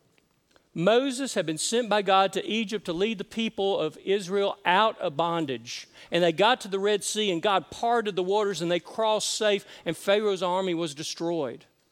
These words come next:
And the plan was that Israel would go from Egypt through the wilderness to the promised land. But that's not what happened,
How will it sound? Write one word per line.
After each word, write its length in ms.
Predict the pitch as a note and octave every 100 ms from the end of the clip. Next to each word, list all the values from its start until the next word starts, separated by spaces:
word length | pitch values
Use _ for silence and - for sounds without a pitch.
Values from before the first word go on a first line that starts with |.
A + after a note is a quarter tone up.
| _ _ - -
And 220 | F#3+ G3+
the 60 | F#3
plan 460 | - B3 D#4 C#4
was 500 | E3 E3+ F3 F#3 F3+ - _ _ F3
that 160 | E3+
Israel 520 | F#3+ A#3 A#3 A3 G#3+
would 160 | G3 D#3+
go 200 | G3 G3
from 220 | - -
Egypt 540 | F#3+ A#3 A#3+ A#3+ - - _ _
through 460 | - D#3 G3 C#4 C#4
the 80 | A3+
wilderness 720 | F#3 F#3+ F3+ F3+ F#3 - - _ _ -
to 120 | F#3+
the 60 | F#3
promised 480 | G3+ F3+ D#3+ -
land. 380 | D3+ C#3 A#2 A#2+ - _ _ _ _ _ _ _ _ _ _ _ _ _ _ _ G3+
But 640 | C#3 D#3+ C3 - - - _ _ _ _ _ _ _ _
that's 240 | D3+ D3+ A#3
not 160 | G#3+
what 140 | D#3+ D3
happened, 480 | C3+ - A#2 C3+